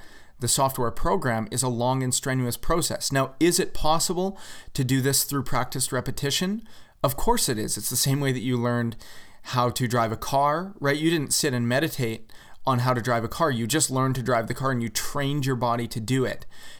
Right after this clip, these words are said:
to the point where it could do it on automatic. Now, you can do this. Practice repetition is one way of working with the unconscious mind. It just takes time and it takes effort.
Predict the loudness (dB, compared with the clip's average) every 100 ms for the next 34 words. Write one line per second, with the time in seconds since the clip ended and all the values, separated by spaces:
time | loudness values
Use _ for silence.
0 | -4 -2 2 0 0 -4 -4 -2 0 0
1 | 0 -2 0 2 0 -4 -12 -16 -18 -16
2 | -16 -6 0 4 6 4 0 -10 -6 0
3 | 0 2 2 4 4 2 2 0 2 2
4 | 2 0 0 -2 -2 0 -2 0 0 0
5 | 0 0 2 2 2 0 -2 -2 -2 -2
6 | -4 -4 -4 -4 -2 -2 -2 -4 -2 -2
7 | -2 -4 -4 -2 -2 -2 -4 -4 -4 -4
8 | -2 -2 -2 -6